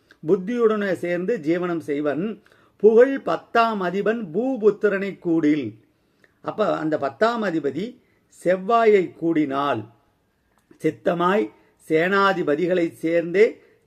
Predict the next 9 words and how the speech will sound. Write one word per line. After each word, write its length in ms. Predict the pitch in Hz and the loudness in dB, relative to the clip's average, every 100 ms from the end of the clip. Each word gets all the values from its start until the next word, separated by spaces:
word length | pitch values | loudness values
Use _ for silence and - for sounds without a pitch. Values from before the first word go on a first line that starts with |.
| 110 | -8
ஜீவனம் 540 | 143 208 208 185 196 196 | -2 0 0 -2 -4 -6
பண்ணுவான் 540 | 139 147 156 151 147 | -6 -4 -2 -2 -4
என்று. 240 | 131 120 139 | -6 -8 -8
அப்ப 140 | 175 | -6
சேனாதிபதிங்கிற 920 | 165 175 202 202 196 180 175 180 170 | -4 -2 -2 0 -2 -2 -4 -4 -4
வார்த்தை 320 | 160 165 165 | -2 -4 -4
வந்துருச்சுங்களா? 540 | 160 160 175 175 233 - _ - | -4 -4 -4 -4 -4 -4 _ -12
அப்ப 280 | 151 165 - | -6 -6 -4
படைத்தளபதி, 960 | 151 156 208 - 160 151 143 135 127 | -2 0 -2 -2 -2 0 -2 -4 -8